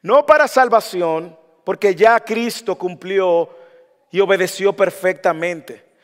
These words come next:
Pero la manifestación de que el Espíritu de Dios mora en mí es que yo voy a perseguir esa obediencia.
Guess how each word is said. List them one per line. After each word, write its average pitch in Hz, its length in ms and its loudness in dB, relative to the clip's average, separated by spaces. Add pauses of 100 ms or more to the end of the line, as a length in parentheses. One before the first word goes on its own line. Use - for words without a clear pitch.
(280)
Pero 220 260 4
la 220 240 4
manifestación 214 1160 0
de 269 100 4
que 240 140 2
el 233 80 4
Espíritu 247 500 -6
de 220 140 4
Dios 220 320 0
mora 220 240 0
en 190 120 -6
mí 165 220 -10 (240)
es 220 160 2
que 240 160 2
yo 233 160 2
voy 233 240 4
a 226 160 4
perseguir 233 680 2
esa 180 260 2
obediencia. 143 640 -4